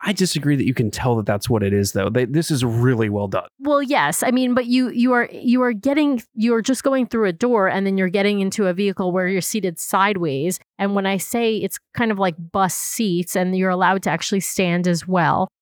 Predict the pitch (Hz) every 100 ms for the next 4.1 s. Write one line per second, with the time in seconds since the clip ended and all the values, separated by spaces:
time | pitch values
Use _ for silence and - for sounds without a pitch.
0 | 185 185 180 220 226 233 220 - 226 -
1 | 220 220 262 285 277 233 208 202 196 180
2 | 180 202 180 170 - 208 208 214 208 220
3 | 214 190 - 180 180 185 214 233 302 339
4 | 302